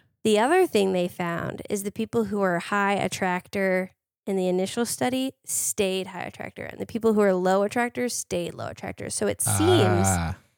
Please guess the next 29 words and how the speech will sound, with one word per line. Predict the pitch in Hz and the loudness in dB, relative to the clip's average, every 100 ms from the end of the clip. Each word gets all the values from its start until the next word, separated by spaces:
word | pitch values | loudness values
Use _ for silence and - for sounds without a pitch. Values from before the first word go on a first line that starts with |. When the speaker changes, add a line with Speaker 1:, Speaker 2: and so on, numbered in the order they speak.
| _ - | _ -2
Speaker 1:
to | 240 220 | 2 2
indicate | 240 226 - 190 180 185 - _ _ _ _ _ - | 2 0 0 0 0 -2 -6 _ _ _ _ _ -2
that | 190 180 180 - - - _ _ - | 0 0 -2 -4 -12 -20 _ _ -2
if | 208 214 | 0 4
you | 214 | 4
are | 190 185 | 4 2
more | 190 185 185 | 2 2 4
attractive | 202 233 220 - 247 - | 2 0 0 0 0 0
to | 247 | -2
mosquitoes, | 233 - 220 202 196 202 | -2 0 0 4 4 2
barring | - 190 185 180 | 0 -2 0 -2
some | - 185 175 - | -2 -2 -2 -2
life | 175 175 - | -2 -2 -2
event, | 175 160 160 - | -4 -4 -4 -6
you | 175 | -6
know, | 175 190 | -4 -6
more | 190 190 202 | 0 4 4
Speaker 2:
Yeah. | 202 | 4
Speaker 1:
or | |
less | 202 196 202 | 0 0 -4
attractive | 190 185 - 185 | -4 -4 -2 -4
to | - | -2
mosquitoes, | 196 - - 190 185 185 - - | -2 -2 0 2 4 0 -2 -4
that's | 208 - | -4 -2
likely | 208 208 196 | -6 -6 -8
consistently | - 190 - - 185 185 - 175 | -6 -6 -4 -4 -4 -6 -10 -12
true | - - 180 170 | -14 -12 -8 -8
throughout | - 185 - - - | -8 -6 -4 -6 -6
your | 185 175 - 57 | -2 0 0 -4